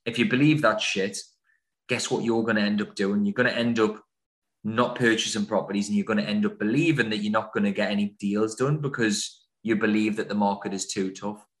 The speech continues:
So get rid of that belief for a starting point. And the second of all is just get to work. Go chase them. Go and chase the deals. Go and view the properties. Go find them deals 'cause they're there.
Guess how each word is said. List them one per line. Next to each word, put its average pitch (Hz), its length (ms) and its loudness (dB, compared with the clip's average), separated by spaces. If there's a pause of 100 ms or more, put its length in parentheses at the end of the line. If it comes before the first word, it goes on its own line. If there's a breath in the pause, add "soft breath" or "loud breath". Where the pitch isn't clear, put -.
(480 soft breath)
So 113 120 -6
get - 180 4
rid 175 120 2
of 147 60 4
that 127 200 4
belief 110 400 2 (340)
for 110 220 0
a 101 60 0
starting 110 440 4
point. 110 380 -4 (960)
And 107 160 -4
the 104 40 -2
second 139 440 2
of 98 80 0
all 98 200 4
is - 80 0
just - 240 -8
get 117 180 -12
to - 120 -6
work. 107 380 0 (800)
Go 127 180 4
chase 127 480 2
them. - 240 -4 (180)
Go 143 120 2
and 147 120 4
chase 143 240 2
the 135 100 -4
deals. 143 320 4
Go 139 180 0
and 143 100 4
view 143 140 6
the 139 80 0
properties. 135 600 -4 (280 loud breath)
Go 139 140 4
find 143 440 0
them 139 220 2
deals 135 260 -2
'cause 143 220 -4
they're 131 100 0
there. 131 440 0